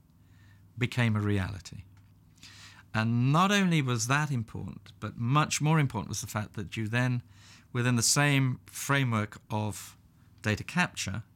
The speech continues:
and the same framework of data analysis, were able to bring structure and function together in a very sensitive manner. The methodological agenda was no longer a, a group agenda, it was Carr's agenda, and Carr was now driving that. So from ninety-four, really,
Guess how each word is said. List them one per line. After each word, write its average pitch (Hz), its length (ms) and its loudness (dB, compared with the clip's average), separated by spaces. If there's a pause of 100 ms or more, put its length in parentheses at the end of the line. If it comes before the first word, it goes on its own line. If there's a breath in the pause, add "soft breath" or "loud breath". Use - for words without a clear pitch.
(460 loud breath)
and 107 140 -2
the 107 60 2
same 117 340 2
framework 107 480 0
of 92 100 -6
data 110 280 -2
analysis, 131 760 0 (460 loud breath)
were 110 160 0
able 127 240 0
to 120 120 -4
bring 110 280 0
structure - 420 -4
and 98 80 -2
function 98 400 -6
together 98 600 -2 (680 loud breath)
in 104 80 -2
a 98 60 -2
very 101 180 -2
sensitive 95 420 -4
manner. 104 340 -10 (520)
The - 260 -4
methodological 120 680 -2
agenda 98 320 -4
was 98 160 -4
no 120 160 2
longer 104 400 0
a, 87 80 -8 (160)
a 98 40 -8
group 98 260 -4
agenda, 98 380 -10
it 95 100 -10
was - 120 -4
Carr's 98 360 -4
agenda, 87 420 -12 (180)
and 98 120 -10
Carr 98 240 -8
was 92 200 -10
now 95 220 -8
driving 98 380 -6
that. 92 180 -8
So - 100 -10
from 104 160 -8
ninety-four, 104 600 -6
really, 90 380 -8